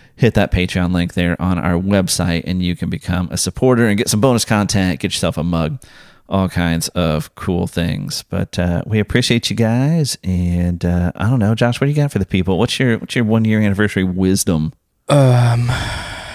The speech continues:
Speaker 2: think twice before you agree to something. Just kidding. <laughs>
Speaker 1: Amen. To, in the background, Josh's wife is nodding vigorously.
Speaker 2: Probably.
Speaker 1: Yeah. <laughs>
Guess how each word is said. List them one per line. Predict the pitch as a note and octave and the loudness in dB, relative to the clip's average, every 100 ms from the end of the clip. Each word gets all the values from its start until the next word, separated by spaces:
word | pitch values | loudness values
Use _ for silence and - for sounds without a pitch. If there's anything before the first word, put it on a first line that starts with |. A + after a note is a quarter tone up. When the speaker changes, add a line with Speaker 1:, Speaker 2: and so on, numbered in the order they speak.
| - - C3 | -16 -4 -2
Speaker 2:
think | B2+ | 0
twice | A#2 G#2+ G2+ | 2 4 2
before | F#2+ - F#2 | -2 0 2
you | F#2 | 2
agree | F2+ F#2 | 2 2
to | F#2 | 2
something. | F#2 E2+ F#2+ - - - _ _ _ | 0 -2 -6 -8 -20 -20 _ _ _
Just | - - | -4 -2
kidding. | - - - - - - - _ _ | -2 -4 -6 -14 -20 -20 -20 _ _
<laughs> | F#2 | 0
Speaker 1:
Amen. | G2+ A2 A#2 B2 - - - F#2+ F#2 F#2 F#2+ G2 | 2 4 4 2 0 -4 0 2 4 4 2 0
To, | - - - - - | -2 -4 -6 -20 -6
in | - A#2 | 0 2
the | G2+ | 4
background, | A2 G2+ G#2 F2+ F2 F2+ | 4 4 2 2 2 2
Josh's | F#2 F2 F#2 F2 | 0 0 0 -2
wife | F2+ F2 | -2 0
is | F2 F#2+ | -2 -2
nodding | F2 E2 D#2+ D2 | 0 -2 -4 -6
vigorously. | - E2 D2+ D2 C#2+ G#2+ | -4 -4 -2 -4 -2 0
Speaker 2:
Probably. | F#2 F2 F2 E2+ F2 - _ _ - | 0 -2 -4 -4 -6 -12 _ _ -2
Speaker 1:
Yeah. | A2 - - - - - | 0 -2 -12 -18 -6 -6
<laughs> | - - | -4 -4